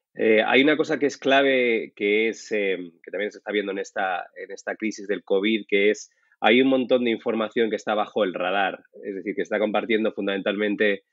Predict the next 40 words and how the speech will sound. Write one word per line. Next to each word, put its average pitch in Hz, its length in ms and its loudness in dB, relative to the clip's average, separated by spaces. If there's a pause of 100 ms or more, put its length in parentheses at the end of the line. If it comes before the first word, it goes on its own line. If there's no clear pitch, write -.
(380)
por 101 140 2
WhatsApp 110 500 2
y, 113 80 2
por 104 140 -2
lo 95 60 -2
tanto, 107 300 0
no 107 140 0
hay 107 180 0
ninguna 104 460 0
herramienta 110 640 0
de 101 80 2
monitorización 101 880 -2
que 113 100 2
me 101 140 0
permita 104 440 -2
detectar 110 680 0 (460)
una 113 260 0
conversación 113 640 0
hasta 104 240 -4
que 95 140 -2
no 117 140 0
salta 120 560 0 (120)
a 98 300 -4
un 101 160 -4
medio 107 420 -2
público, 90 460 -6
¿no? 117 160 -10 (460)
Eh, 95 300 0
por 104 140 0
eso 127 120 -2
yo 123 120 4
creo 127 180 4
que, 123 420 4
que 110 120 -2
hoy 117 120 -2
por 127 160 2
hoy, 127 200 2
más 117 240 -8
que 120 120 -8
nunca, 120 640 -4